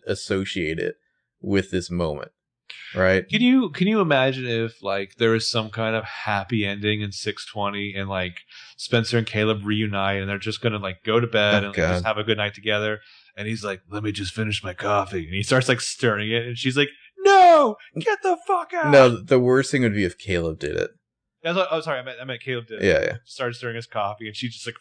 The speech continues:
Speaker 2: flips <laughs> out.
Speaker 1: Mm-hmm.
Speaker 2: Um, so yeah, there they are. She's watching him stir the, stir the coffee and he says,
Speaker 1: Well, he finally puts the cup of coffee down on, like, a desk or something.
Speaker 2: Mm-hmm.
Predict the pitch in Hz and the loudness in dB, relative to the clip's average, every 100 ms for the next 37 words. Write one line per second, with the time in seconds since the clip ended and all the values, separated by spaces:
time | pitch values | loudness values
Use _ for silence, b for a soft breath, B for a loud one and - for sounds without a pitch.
0 | _ - 120 117 113 135 120 131 - 110 | _ -2 -2 -2 -6 -4 -6 -8 -4 -2
1 | 104 95 95 - _ _ B B B B | 0 -2 -4 -10 _ _ B B B B
2 | - 135 131 127 120 117 _ - 170 151 | 0 2 2 0 -4 -12 _ -6 -2 0
3 | 117 160 165 127 101 95 95 - 131 123 | 0 -2 -2 -2 -2 -4 -6 -4 -2 2
4 | 107 104 107 104 101 - 104 101 101 98 | 0 0 -6 -6 -8 -8 -8 -6 -6 -8
5 | - 120 110 110 95 90 87 101 98 98 | -6 -4 -2 -2 -2 -2 -4 -6 -4 -8
6 | 95 98 87 87 87 - - _ _ _ | -8 -6 -6 -6 -12 -20 -20 _ _ _
7 | _ 147 143 139 - 185 190 135 - 139 | _ 6 6 4 2 2 4 0 0 -4
8 | - 107 - 113 92 87 101 90 92 90 | -2 -8 -2 -2 -2 -4 -2 -2 -4 -6
9 | 85 82 85 82 85 87 85 85 - 82 | -4 -2 -4 -4 -6 -8 -10 -12 -6 -4
10 | 82 - 82 - 76 82 76 80 - _ | -4 -6 -8 -6 -8 -8 -8 -10 -14 _
11 | _ _ _ 98 | _ _ _ -20